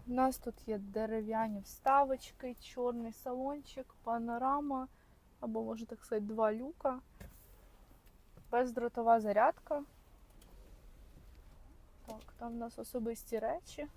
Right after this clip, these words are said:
Дуже багато місця. Позаду все також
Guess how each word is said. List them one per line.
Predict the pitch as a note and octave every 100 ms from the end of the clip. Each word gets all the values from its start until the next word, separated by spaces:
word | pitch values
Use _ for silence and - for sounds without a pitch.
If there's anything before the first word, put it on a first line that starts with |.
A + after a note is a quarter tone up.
| C#4 - -
Дуже | C4 B3+
багато | A3 B3 A#3+ A#3 A#3+
місця. | A#3 C4 G4+ - D4+ D4 - - - - - - - - - - - - - - - - - - - - - - - - - - - - - - -
Позаду | - C4 A#3+ C4+ C4+ B3+ A#3+ - - - - - - - - - - - - -
все | - C4+ C4 B3+
також | - B3+ -